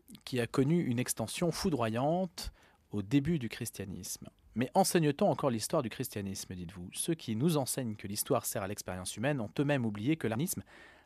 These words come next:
n'a pas totalement disparu. Et vous semblez dire même, non seulement il n'a pas disparu,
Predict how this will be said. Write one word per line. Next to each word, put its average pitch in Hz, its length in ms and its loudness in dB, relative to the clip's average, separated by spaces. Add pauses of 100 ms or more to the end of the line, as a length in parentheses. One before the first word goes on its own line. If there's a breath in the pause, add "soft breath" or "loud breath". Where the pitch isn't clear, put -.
(140 loud breath)
n'a 156 160 6
pas 254 260 4
totalement 165 460 4
disparu. 143 420 2
Et 127 40 4
vous 151 100 2
semblez 202 300 6
dire 156 200 6
même, 214 220 6 (540 loud breath)
non 220 200 6
seulement 214 200 6
il - 20 4
n'a - 40 2
pas 127 100 0
disparu, 160 380 -2